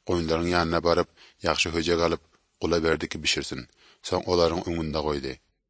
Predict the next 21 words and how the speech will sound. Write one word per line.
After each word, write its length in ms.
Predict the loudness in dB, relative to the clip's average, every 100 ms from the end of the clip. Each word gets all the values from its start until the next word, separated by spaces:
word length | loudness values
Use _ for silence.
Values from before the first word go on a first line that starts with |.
| _ _
Özü 280 | -4 -2 -2 -2
durdy, 320 | 0 4 2 2 _ _ -4
olaryň 300 | 0 0 0
aýtdylary: 440 | -2 -2 -2 -2
"Sara 340 | 0 0 2
heleýiň 400 | 0 0 -2 -2 0
nirde?" 340 | 0 0 -2 -4 _ _ _ _ _
Aýtdy: 260 | -8 -8 -6
"Haýmada." 500 | -4 -2 0 0 0 -2 _ _ _ _
Aýtdy: 200 | -8 -8 -4
"Diriçilik 480 | -2 0 0 -2 -2
wagtda 420 | -2 -2 -2 -2 -2 _
ýene 240 | -2 0 0
gelerin. 400 | -2 -2 -4 -8 _ _ _
Saranyň 460 | -6 0 2 2 -2
ogly 260 | -2 0 2
bolar." 260 | 2 0 -2 -10 _ _ _ -10
Sara 320 | -4 0 0
haýma 360 | 2 0 0 -2 -2
eşitip 260 | -6 -8 -10
durdy. 340 | -10 -8 -10